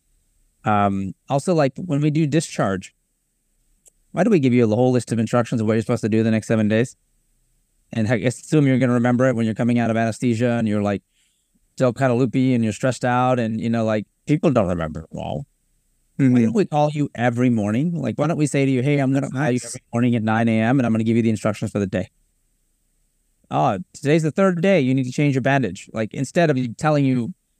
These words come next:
Speaker 1: at discharge, "Hey, on the third day, make sure you change your bandage so you don't get it."
Speaker 2: Yeah.
Speaker 1: We can do
Speaker 2: I feel like at that point, the,
Speaker 1: that
Speaker 2: the doc could even pro-, or
Speaker 1: Yeah.
Speaker 2: tell the L L, "Hey, I want you to remind the patient, blah, blah, blah, blah."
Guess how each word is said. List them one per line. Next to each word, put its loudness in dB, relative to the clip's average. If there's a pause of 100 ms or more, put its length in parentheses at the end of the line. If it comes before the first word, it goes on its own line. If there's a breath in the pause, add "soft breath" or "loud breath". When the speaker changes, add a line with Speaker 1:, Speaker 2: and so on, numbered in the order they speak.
(160)
Speaker 1:
at -4
discharge, 0
"Hey, 2
on 2
the -2
third 0
day, 2
make 0
sure -6
you -4
change 0
your -2
bandage -2
so -4
you -2
don't -2
get -2
it." -4
Speaker 2:
Yeah. 0 (1900)
Speaker 1:
We -2
can 2
do -4
Speaker 2:
I 2
feel 4
like 2
at 0
that 0
point, 0
the, -2
Speaker 1:
that -8
Speaker 2:
the 0
doc -2
could -2
even -2 (680)
pro-, 0
or 0
Speaker 1:
Yeah. 0
Speaker 2:
tell 0
the 0
L 0
L, -2
"Hey, -4
I -2
want -2
you 2
to -2
remind 2
the 0
patient, -4
blah, -2
blah, 0
blah, -2
blah." -2